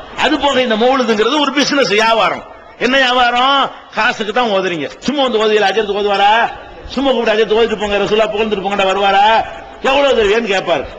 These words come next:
அதுதான் காசுக்கு தகுந்த மாதிரி. அஞ்சு ரூபாய்க்கு ஒரு மௌலிது, ஐம்பதுக்கு ஒரு மௌலிது, இருநூறுக்கு ஒரு மௌலிது, பணக்காரனுக்கு ஒரு மௌலிது. இருக்கா இல்லையா?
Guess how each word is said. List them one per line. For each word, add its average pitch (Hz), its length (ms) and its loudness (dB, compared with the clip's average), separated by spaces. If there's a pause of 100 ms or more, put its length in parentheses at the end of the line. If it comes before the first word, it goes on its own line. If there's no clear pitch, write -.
(240)
அதுதான் 254 360 0
காசுக்கு 240 340 0
தகுந்த 233 220 0
மாதிரி. 214 300 0 (100)
அஞ்சு 214 200 -2
ரூபாய்க்கு 214 300 2
ஒரு - 0 -
மௌலிது, 240 420 0 (280)
ஐம்பதுக்கு 226 400 0
ஒரு 202 100 2
மௌலிது, 247 520 0
இருநூறுக்கு 233 400 0
ஒரு 202 120 2
மௌலிது, 240 480 0
பணக்காரனுக்கு 214 400 -2
ஒரு 202 120 0
மௌலிது. 247 400 0 (220)
இருக்கா 269 220 0
இல்லையா? 269 580 0